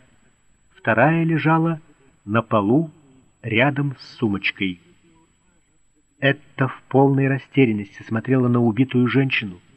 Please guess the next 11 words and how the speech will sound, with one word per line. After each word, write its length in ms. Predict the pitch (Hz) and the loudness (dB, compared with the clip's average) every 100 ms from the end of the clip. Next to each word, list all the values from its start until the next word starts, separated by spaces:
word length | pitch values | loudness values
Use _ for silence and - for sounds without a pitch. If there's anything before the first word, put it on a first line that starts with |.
| _ _ _ _ _ _ | _ _ _ _ _ _
и 100 | 131 | 0
вдруг 320 | 120 113 143 123 | 2 4 2 4
заметила 440 | 143 147 151 147 | 4 4 4 2
письмо — 600 | 147 147 - 147 135 107 _ _ _ _ - | 2 -4 2 2 2 0 _ _ _ _ -6
торчавшее 760 | 131 - - 139 - 135 131 | -6 -2 0 0 -2 0 0
из 240 | - - - | -2 -10 -10
сумочки. 540 | - 135 107 - - - - _ _ _ _ _ _ | -2 -2 0 -6 -8 -20 -20 _ _ _ _ _ _
Крупный, 680 | - 147 156 - 147 151 147 - _ _ _ - | 0 4 4 2 0 2 0 -6 _ _ _ -4
размашистый 1080 | 120 131 92 92 120 156 - 143 - 143 143 | 0 0 0 -4 -2 -2 -4 -10 -6 -4 -4
почерк 720 | _ 131 131 - 123 - - _ _ - | _ -6 -4 -6 -8 -10 -20 _ _ -18
Гвидо. 640 | 90 110 110 104 95 | -8 -4 0 0 -2